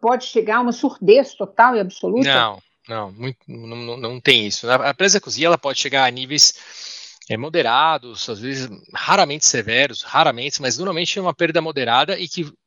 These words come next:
Speaker 2: porque pra chegar a um, a um nível profundo, a pessoa teria que viver, por exemplo, cento e trinta anos, alguma
Speaker 1: Uhum.
Speaker 2: coisa assim, né? Não daria tempo dela viver pra ter uma perda tão intensa. Então, a gente não vê isso na presbiacusia.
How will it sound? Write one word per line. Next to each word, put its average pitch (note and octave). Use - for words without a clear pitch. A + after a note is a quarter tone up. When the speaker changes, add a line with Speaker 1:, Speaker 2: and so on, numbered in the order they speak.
Speaker 2:
porque F#3
pra G#3
chegar G#3+
a A3
um, F3
a E3
um C#3+
nível C3+
profundo, E3+
a -
pessoa D3
teria D#3
que -
viver, C#3
por D3
exemplo, C#3+
cento D#3+
e C3
trinta C#3
anos, G#2+
alguma G#3
Speaker 1:
Uhum. F#3
Speaker 2:
coisa F#3
assim, C#3
né? B2
Não B2
daria C3
tempo D#3+
dela A#2+
viver A#2
pra D3
ter C3+
uma C3
perda C3
tão C3
intensa. B2
Então, C#3+
a D3
gente D#3+
não G3
vê D3
isso B2+
na B2
presbiacusia. C3